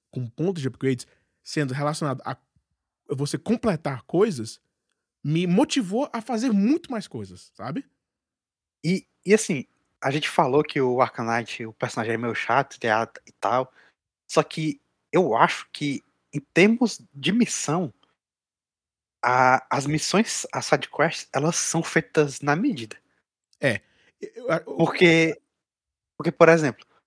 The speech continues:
Speaker 2: o, a missão do, do Duas Caras,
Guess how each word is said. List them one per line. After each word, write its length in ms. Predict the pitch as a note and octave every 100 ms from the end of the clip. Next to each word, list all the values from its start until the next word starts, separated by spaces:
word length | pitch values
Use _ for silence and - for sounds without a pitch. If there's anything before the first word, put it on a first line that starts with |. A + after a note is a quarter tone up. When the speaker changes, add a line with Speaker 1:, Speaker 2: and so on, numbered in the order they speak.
| _ _ C3
Speaker 2:
o, 440 | C#3 C#3 C3+ A2 _
a 100 | D3
missão 340 | D3 - F3+ F3+
do, 880 | E3 D#3 C#3+ C#3 C3+ B2+ A#2+ - _ -
do 180 | A#2 C#3+
Duas 260 | D3 C#3+
Caras, 520 | - C3 G#2 F#2 -